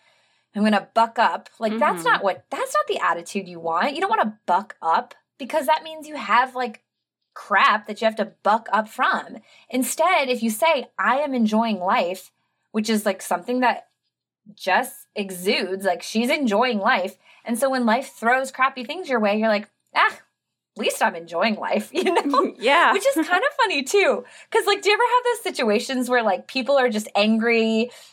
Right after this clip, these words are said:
Speaker 1: and, like, things are, like, being thrown at you,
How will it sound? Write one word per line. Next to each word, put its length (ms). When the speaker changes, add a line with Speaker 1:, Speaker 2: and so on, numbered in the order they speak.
Speaker 1:
and, 120
like, 240
things 260
are, 260
like, 200
being 200
thrown 380
at 240
you, 320